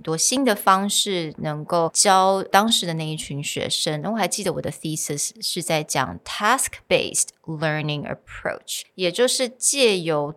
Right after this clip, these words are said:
做一件事情，完成一个工作，借由这样而学习一个语言。那我就非常喜欢那个topic，因为我觉得真的太适合成人了，因为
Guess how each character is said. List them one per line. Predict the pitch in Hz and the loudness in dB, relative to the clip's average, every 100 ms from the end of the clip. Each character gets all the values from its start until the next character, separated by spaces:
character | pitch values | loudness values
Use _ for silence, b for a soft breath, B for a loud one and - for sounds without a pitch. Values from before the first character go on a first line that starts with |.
| - | -2
做 | - - 269 180 - | 0 4 6 6 4
一 | 160 | -2
件 | - 175 | -4 -2
事 | 170 170 | 0 -2
情， | - 156 | -2 0
完 | 156 151 202 | 2 2 2
成 | - 175 | 0 -2
一 | - 170 | -4 -4
个 | 160 151 | -4 -4
工 | - 160 160 | 0 0 0
作， | - - 180 - - - | -6 -6 -4 -4 -8 -4
借 | 277 262 | 2 4
由 | 190 165 | 4 2
这 | - | 2
样 | 180 | 0
而 | - 147 | 0 -2
学 | 160 - - 139 | -2 -4 -4 -4
习 | - - 135 | -4 -6 -6
一 | |
个 | 143 | -6
语 | 139 123 - | -6 -10 -12
言。 | 69 - 196 b - | -12 -12 -14 b -2
那 | 277 | 2
我 | 262 | 4
就 | 240 214 196 - - | 4 2 0 -4 -2
非 | 269 | 0
常 | 294 233 214 | 2 2 2
喜 | - - | 2 0
欢 | 175 165 | -2 -2
那 | 165 | -4
个 | 160 | -8
topic， | - 156 156 147 | -4 -4 -2 -4
因 | 196 202 | -2 0
为 | |
我 | 190 | -2
觉 | 165 | -4
得 | 170 | -6
真 | - 254 | -4 -4
的 | 262 | -6
太 | - 254 185 | -4 -2 -2
适 | 180 - 208 | -2 -2 -4
合 | 170 151 143 147 196 - | -4 -4 -4 -6 -10 -12
成 | - - 147 | -8 -4 -4
人 | 160 95 - | -4 -6 -6
了， | - | -6
因 | - 214 | -2 2
为 | 208 | 2